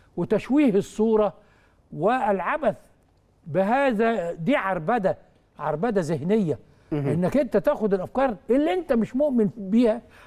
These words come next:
Speaker 1: عشان تروج، عشان
Speaker 2: تلصقها
Speaker 1: تقدر
Speaker 2: بالأهلي.
Speaker 1: تستفيد منها، عشان هو يستفيد منها.
Speaker 2: آه.
Speaker 1: هو، هو اللي قال إن ده كلام فارغ، هو اللي قال ده كده.
Speaker 2: طيب، هو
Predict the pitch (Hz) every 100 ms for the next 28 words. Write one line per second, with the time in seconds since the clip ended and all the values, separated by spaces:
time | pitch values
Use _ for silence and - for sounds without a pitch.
0 | - 240 311 277 269 285 294 285 202 -
1 | - 226 180 262 277 247 202 175 - 233
2 | 277 220 254 226 _ _ _ _ _ 151
3 | - 277 247 320 247 208 269 269 311 269
4 | 117 - - 156 185 262 269 277 226 220
5 | 269 349 285 285 302 240 220 214 233 247
6 | 170 220 214 156 _ _ _ - 247 277
7 | 202 160 151 208 151 117 147 208 143 95
8 | _ _ _ _ - 196 107 _ _ _
9 | _ _ _ _ _ _ _ _ _ _
10 | _ _ _ _ _ _ _ _ _ _
11 | _ _ _ - 190 202